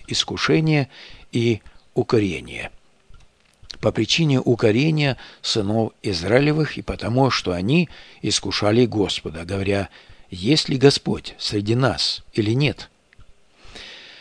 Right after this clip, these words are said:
Это, слушатели, это первое упоминание скалы и воды,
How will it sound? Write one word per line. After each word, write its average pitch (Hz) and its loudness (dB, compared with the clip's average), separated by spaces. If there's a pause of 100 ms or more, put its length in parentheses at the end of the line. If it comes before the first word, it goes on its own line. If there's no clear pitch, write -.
(420)
Это, - 4
слушатели, - 2
это 123 2
первое 190 4
упоминание 117 0
скалы 117 2 (200)
и 139 0
воды, 110 4